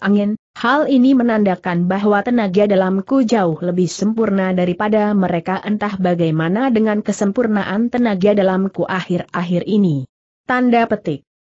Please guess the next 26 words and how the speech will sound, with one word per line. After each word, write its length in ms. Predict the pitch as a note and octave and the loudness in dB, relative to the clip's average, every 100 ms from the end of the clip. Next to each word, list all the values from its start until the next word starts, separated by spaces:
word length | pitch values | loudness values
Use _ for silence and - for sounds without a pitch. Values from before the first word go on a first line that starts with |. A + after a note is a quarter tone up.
| _ | _
Siapa 720 | - - B3+ B3 - C#4+ E4 E4+ | -14 -2 0 -2 -4 -2 -2 -2
tahu 400 | G#3+ B3+ D4+ D4 | -2 0 0 -2
karena 480 | G#3 G3 F#3+ F3+ | -2 0 2 0
terpengaruh 640 | F3+ G3+ A3+ G#3+ G3+ A#3+ - | -2 -6 -4 -2 0 0 0
oleh 240 | G3 F#3 | 0 0
daya 400 | F#3 G3 G3+ A3+ | 0 2 2 0
ingatan 480 | C4 C4 A3 F#3 F3+ | 0 2 2 -2 -4
itu 320 | F3 F3+ B3+ | -4 -4 -2
bayi 400 | A#3 G3+ G3 F3+ | 0 2 2 0
sakti 400 | E3+ G#3+ G#3+ B3+ | -2 -6 -4 -4
tersebut 560 | C4+ B3 A#3+ G#3 B3+ C4+ | -2 -2 -2 0 0 0
mendapat 560 | A3+ G3+ F3 G3 - | 0 0 0 -4 -6
firasat 640 | - - A3 F#3+ F#3+ G#3+ G#3 | -10 -2 0 0 -2 -6 -2
dan 160 | A3 | -2
segera 560 | G#3 - B3 B3 A#3 G#3+ | -2 0 0 0 0 0
menunjukkan 720 | G3 F#3 F3 E3 G#3 A3 B3 | 0 2 0 -2 -4 -2 -2
reaksinya, 800 | A#3+ G#3+ - - B3+ A#3 G3+ G3+ G#3 _ - | -2 -4 -8 -2 0 2 0 -2 -6 _ -10
sambil 480 | - G3 F#3+ A#3 | -2 2 2 2
bertolak 560 | C4 G#3 F#3+ E3 D#3+ - | 2 0 0 -2 -4 -6
pinggang 560 | - A#3+ A#3+ B3+ B3 A3+ | -2 2 2 0 0 2
dengan 320 | F#3+ F3 E3 | 2 0 -2
sikap 400 | - A3 B3 B3+ - | -4 -4 -2 -4 -2
yang 240 | G3 E3+ | -2 0
gagah, 480 | F3+ F#3+ G3 G3+ - _ _ - | -2 0 0 -2 -6 _ _ 0
ia 240 | A#3 A3+ | 2 2
melotot 560 | G#3+ G3 G3+ G#3+ G#3 G3+ | 0 2 2 0 -2 -4